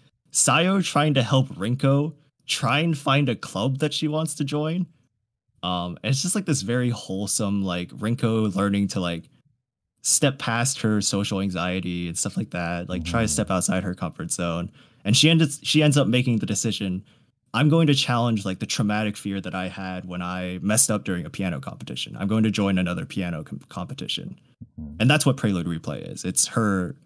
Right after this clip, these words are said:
Speaker 1: taking on that challenge. And for me, that was, like,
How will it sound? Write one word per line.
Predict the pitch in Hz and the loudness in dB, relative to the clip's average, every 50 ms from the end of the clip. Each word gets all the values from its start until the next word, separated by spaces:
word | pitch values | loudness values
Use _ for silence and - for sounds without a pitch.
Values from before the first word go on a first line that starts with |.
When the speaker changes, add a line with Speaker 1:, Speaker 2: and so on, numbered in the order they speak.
| - _ | -18 _
Speaker 1:
taking | - - 135 - 110 98 | 0 2 2 4 4 2
on | 90 85 80 78 | 2 0 0 -2
that | 78 73 - | -4 -4 -4
challenge. | - - 87 73 57 53 57 - - - - - _ _ _ _ _ _ _ _ _ _ _ _ _ _ _ | -6 -6 -6 -6 -8 -10 -12 -12 -14 -14 -16 -16 _ _ _ _ _ _ _ _ _ _ _ _ _ _ _
And | 120 139 135 139 | 2 2 4 4
for | 170 165 | 4 4
me, | 180 214 240 | 6 6 6
that | 196 156 139 | 6 6 4
was, | 127 117 104 - | 4 2 2 0
like, | 101 90 76 90 - | -2 -2 -2 -4 -8